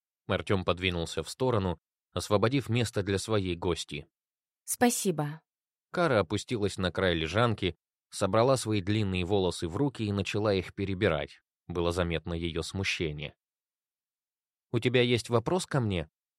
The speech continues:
Speaker 1: Или ты решила рассказать ещё пару интересных историй?» Артём прервал неловкую паузу.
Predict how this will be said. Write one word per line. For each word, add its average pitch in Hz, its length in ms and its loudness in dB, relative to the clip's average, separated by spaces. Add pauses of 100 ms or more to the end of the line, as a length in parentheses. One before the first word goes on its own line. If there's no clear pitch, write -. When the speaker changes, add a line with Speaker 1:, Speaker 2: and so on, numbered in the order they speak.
(140)
Speaker 1:
Или 202 280 6
ты 170 120 0
решила 151 360 4
рассказать 131 440 2
ещё 95 360 0
пару 156 340 2
интересных 139 640 -2
историй?» 117 540 -2 (880)
Артём 85 580 -2 (160)
прервал 87 420 0
неловкую 87 540 -2
паузу. 80 460 -4